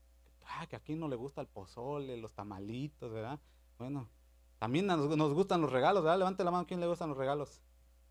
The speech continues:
Bueno, a todos. Y en este año que, pues, hablamos de regalos, de colores, de a-, adornos,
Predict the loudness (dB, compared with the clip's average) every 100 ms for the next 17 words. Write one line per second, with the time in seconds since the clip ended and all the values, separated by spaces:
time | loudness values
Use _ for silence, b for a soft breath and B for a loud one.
0 | -20 -20 -20 -20 _ _ -14 -14 -14 -18
1 | -20 _ -16 -4 4 4 4 -2 -12 b
2 | b -2 2 4 4 2 2 2 -2 -6
3 | -14 -12 -8 -2 0 0 -2 -2 -4 -4
4 | -2 0 0 0 -4 -6 -6 -8 -6 -6
5 | -4 -4 -2 -2 -2 -4 -6 -8 -6 -6
6 | -6 -8 -8 -8 -6 0 2 4 2 -2
7 | -6 -8 -12